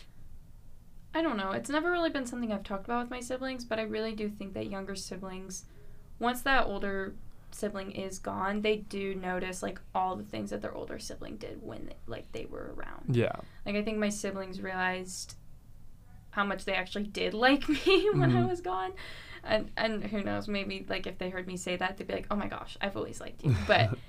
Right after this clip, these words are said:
Speaker 1: loved you is probably a better word to use. Um, but yeah, it's really cool to see that transition from siblings when they're younger to older, 'cause I fought with my sister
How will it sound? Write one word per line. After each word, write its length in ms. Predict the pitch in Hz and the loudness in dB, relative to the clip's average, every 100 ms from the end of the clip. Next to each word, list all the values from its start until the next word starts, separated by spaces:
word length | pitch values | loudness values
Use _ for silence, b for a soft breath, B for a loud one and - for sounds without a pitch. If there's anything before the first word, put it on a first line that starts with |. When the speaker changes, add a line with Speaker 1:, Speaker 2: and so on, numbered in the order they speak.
| B B | B B
Speaker 1:
loved 300 | 202 - - | 2 2 0
you 180 | - - - | -8 -8 -8
is 100 | - | -10
probably 320 | - - - | -4 -4 -4
a 40 | - | -6
better 280 | - - 62 | -6 -6 -6
word 200 | - - | -2 2
to 140 | - | 2
use. 340 | - 123 - - B B B B - | 0 -4 -4 -8 B B B B 0
Um, 540 | 208 202 226 - 208 - - - - - | 2 2 0 -4 -6 -8 -12 -12 -16 -4
but 80 | 220 | 2
yeah, 240 | 196 185 | 4 4
it's 220 | - 226 233 | 2 0 4
really 280 | 240 254 254 | 6 6 4
cool 300 | - 233 208 | 0 0 0
to 180 | - 208 | -2 -4
see 320 | - 208 196 | -4 -2 0
that 220 | 190 196 | 0 0
transition 880 | - 196 190 190 180 190 190 185 202 - - - | -2 -4 -4 -4 -4 -4 -6 -8 -10 -12 -12 0
from 580 | 190 185 185 185 202 - - - - - - | 2 2 0 -2 -4 -6 -10 -14 -14 -14 -12
siblings 600 | - - 202 202 185 190 | -6 2 2 2 -4 -4
when 120 | 202 196 | -2 -2
they're 120 | 190 | 0
younger 360 | 185 185 190 | 0 -2 -2
to 140 | 190 - | -6 -4
older, 260 | 202 196 - | -4 -2 -2
'cause 180 | - 208 - | -2 -6 0
I 140 | 202 196 | 2 4
fought 260 | - - | 4 2
with 120 | - - | 2 -2
my 80 | - | -6
sister 500 | - - - - | -8 -8 -8 -10